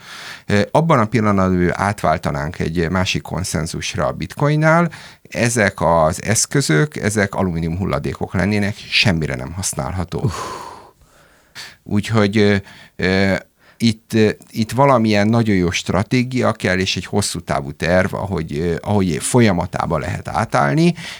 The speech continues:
Speaker 1: Ez, ö, ö, ez per pillanat nem látok olyan tervet, ötlet sok van, de ami szerintem, ö, szerintem,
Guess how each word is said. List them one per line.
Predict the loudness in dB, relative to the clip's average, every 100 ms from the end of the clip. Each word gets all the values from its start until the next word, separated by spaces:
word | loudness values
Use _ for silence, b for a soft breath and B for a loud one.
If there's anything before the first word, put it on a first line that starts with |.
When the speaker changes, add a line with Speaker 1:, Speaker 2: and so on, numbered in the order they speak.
| B
Speaker 1:
Ez, | 0 0 2
ö, | 2 4 4 2 0 B B -16
ö, | -4 0 0 -2 -8 -20
ez | -2 2 2 0 -8 -8 2
per | 4 2
pillanat | 2 2 4 2 2
nem | 2 4
látok | 4 2 -4 -6
olyan | -4 -2 -2
tervet, | 0 2 2 2
ötlet | 0 0 0
sok | 2 0 0
van, | 2 2 2 0
de | 0 2
ami | 2 2 0
szerintem, | 0 0 2 0 -2 -2 -2 -4 -4
ö, | -2 -2 -4 -8 B B B
szerintem, | -2 2 2 2 0 0 0 -2